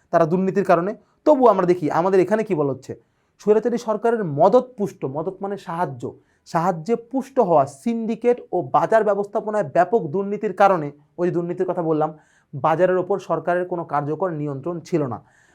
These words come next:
আমাদের নতুন গৌরবগাথা প্রবন্ধে দেখা যায় দীর্ঘদিনের দুঃশাসনের ফলে বাংলাদেশে এক ভয়াবহ অব্যবস্থাপনা তৈরি হয়েছিল।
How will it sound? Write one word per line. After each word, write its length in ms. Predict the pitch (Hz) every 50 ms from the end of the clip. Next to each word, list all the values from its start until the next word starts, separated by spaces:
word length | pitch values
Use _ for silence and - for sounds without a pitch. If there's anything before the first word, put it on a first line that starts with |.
| _ _ -
আমাদের 340 | 147 160 160 170 180 190
নতুন 440 | 180 175 170 180 190 180 170 139 117 -
গৌরবগাথা 420 | 143 151 165 170 170 156 170 165 180
প্রবন্ধে 300 | 165 160 156 165 165 156
দেখা 220 | 143 139 139 165
যায় 120 | 160 185 175
দীর্ঘদিনের 480 | 135 160 156 151 180 160 180 175 170
দুঃশাসনের 460 | 151 156 147 - 156 - 165 156 156
ফলে 240 | 151 - 160 185 196
বাংলাদেশে 500 | 156 127 139 139 151 156 160 160 147 -
এক 140 | 165 131 123
ভয়াবহ 460 | 120 147 151 160 165 165 165 180 - - -
অব্যবস্থাপনা 920 | - 160 170 165 175 165 175 180 180 - - 254 202 220 196 151 147 151 147 _ _ _ _ _ _
তৈরি 260 | - 254 254 240 233 208
হয়েছিল। 380 | 180 170 151 - 139 120 113